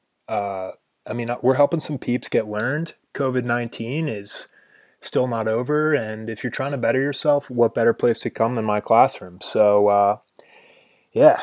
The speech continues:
excited about it. Um, second, it's my birthday tomorrow, guys. Sixteenth of June.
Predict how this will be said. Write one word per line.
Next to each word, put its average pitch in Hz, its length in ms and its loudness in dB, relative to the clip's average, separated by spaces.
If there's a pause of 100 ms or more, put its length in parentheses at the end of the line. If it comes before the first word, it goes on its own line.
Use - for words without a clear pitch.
(160)
excited 113 440 0
about 90 220 -6
it. - 120 -12 (420)
Um, 107 560 0 (140)
second, 156 640 2 (340)
it's - 160 -4
my 123 100 0
birthday 113 340 6
tomorrow, 101 320 0
guys. 98 420 -4 (180)
Sixteenth - 640 -4
of 117 100 -6
June. 113 460 -2